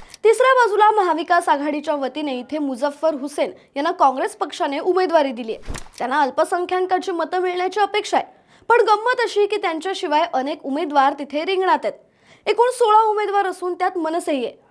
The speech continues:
मराठी मतं उद्धव ठाकरे आणि एकनाथ शिंदे यांच्यामध्ये विभागली जाणार, अल्पसंख्याक मतं मुझफ्फर हुसेन यांना मिळणार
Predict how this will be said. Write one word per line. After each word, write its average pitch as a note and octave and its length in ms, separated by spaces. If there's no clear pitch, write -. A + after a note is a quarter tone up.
मराठी C#4+ 400
मतं F#4 260
उद्धव E4+ 400
ठाकरे F4+ 340
आणि D4+ 240
एकनाथ D4 340
शिंदे D4 380
यांच्यामध्ये G4 600
विभागली D#4 440
जाणार, B3+ 320
अल्पसंख्याक G4+ 760
मतं E4+ 340
मुझफ्फर D4+ 480
हुसेन C#4+ 400
यांना A#3+ 340
मिळणार F#4 360